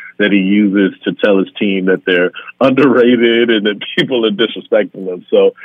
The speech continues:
we're gonna come in humble. We're gonna come in ready to rock. You get nervous before big games, whether you're playing, whether you're cheering, whether you're announcing.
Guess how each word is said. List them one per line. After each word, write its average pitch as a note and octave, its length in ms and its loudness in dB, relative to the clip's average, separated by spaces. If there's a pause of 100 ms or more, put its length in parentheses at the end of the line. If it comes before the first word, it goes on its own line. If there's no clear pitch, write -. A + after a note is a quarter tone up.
(120)
we're A#2+ 120 2
gonna C#3 220 2
come B2+ 240 0
in G#2+ 100 0
humble. C3 440 -2
We're C3 160 -4
gonna A2+ 200 -2
come G#2+ 260 0
in G2+ 220 0 (260)
ready G#2+ 300 2
to F#2+ 120 2
rock. F#2 460 2 (800)
You B3 260 4
get A4 220 2
nervous C#4+ 500 -2
before A#3 360 0
big G3+ 280 0
games, G#3 420 2
whether F3 220 0
you're D3+ 180 0
playing, F#3+ 460 -2
whether E3 180 -2
you're C#3 180 -2
cheering, F3+ 480 -2
whether D#3+ 180 2
you're C#3 120 2
announcing. D3+ 640 -2